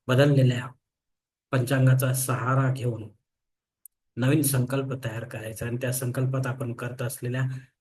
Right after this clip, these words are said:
धार्मिक विधीचा उल्लेख अवश्य करायचा. तेव्हाच आपली ही धार्मिक सेवा संबंधित देवतांपर्यंत पोहोचेल आणि त्यांचे आशीर्वाद आपल्यापर्यंत पोहोचतील मित्रांनो.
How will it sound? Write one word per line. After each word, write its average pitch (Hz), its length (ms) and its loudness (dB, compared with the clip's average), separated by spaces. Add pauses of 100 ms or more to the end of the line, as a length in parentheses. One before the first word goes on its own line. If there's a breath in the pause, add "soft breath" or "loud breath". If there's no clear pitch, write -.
धार्मिक 131 320 6
विधीचा 131 300 2
उल्लेख 117 340 -2
अवश्य 113 360 -8
करायचा. 117 320 -8
तेव्हाच 131 380 -2
आपली 123 220 -2
ही 117 140 -4
धार्मिक 120 400 -4
सेवा 131 300 0 (360 loud breath)
संबंधित 143 440 6
देवतांपर्यंत 131 800 4
पोहोचेल 113 320 -6
आणि 123 160 0
त्यांचे 127 320 -2
आशीर्वाद 123 420 -6
आपल्यापर्यंत 120 520 -10
पोहोचतील 110 380 -12
मित्रांनो. 113 440 -16